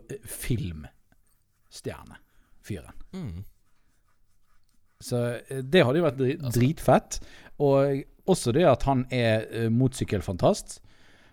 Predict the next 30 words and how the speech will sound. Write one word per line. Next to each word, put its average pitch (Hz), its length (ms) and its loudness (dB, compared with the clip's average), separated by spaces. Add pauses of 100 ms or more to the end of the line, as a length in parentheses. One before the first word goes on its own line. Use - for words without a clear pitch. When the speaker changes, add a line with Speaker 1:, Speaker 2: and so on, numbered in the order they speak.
(140)
Speaker 1:
Og, 120 380 0
eh, 104 540 0
det 113 260 2
prosjektet - 640 -2
som 92 140 -4
han 104 160 -2
har 90 320 -4 (480)
holdt 95 140 -2
på 113 120 2
med, 120 200 2 (540)
eh, 92 200 -4
og 98 200 -6
den 104 460 0
landsturneen 95 1120 0
han 85 100 -2
har 95 140 -2
hatt, - 240 -12 (480)
eller 98 200 -2
har 95 440 -2
Speaker 2:
Mm. 82 140 -14 (140)
Speaker 1:
fremdeles. 113 760 0 (580)
Speaker 2:
Ja, 113 140 -12
holder 107 340 -2
på. 104 80 -2
Speaker 1:
Eh, 98 400 -4 (320)
ja, 104 120 -2 (340)
eh, 110 720 -4
der 113 180 0
han 110 140 2
samtidig 101 680 0